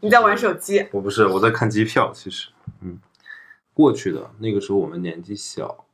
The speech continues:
Speaker 2: 然后有很多难能可贵的东西，可能我跟阿 K 啊，就是现在有一些所谓的子欲养而亲不待啊之类的东西吧。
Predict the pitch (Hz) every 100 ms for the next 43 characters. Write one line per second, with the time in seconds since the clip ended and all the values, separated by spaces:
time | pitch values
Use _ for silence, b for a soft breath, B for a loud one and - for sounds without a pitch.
0 | _ _ 98 80 - 92 82 82 90 87
1 | 78 90 98 85 95 - 80 92 92 87
2 | 90 87 - - 85 80 b b b b
3 | b _ - - 85 85 85 92 87 85
4 | 90 90 90 90 - 101 - 95 85 82
5 | 85 92 90 95 90 87 87 87 78 104
6 | 107 - 120 120 127 120 117 - 95 101
7 | 98 - 95 92 107 98 78 69 78 90
8 | - - 98 92 104 101 80 - 87 90
9 | 87 85 90 - 87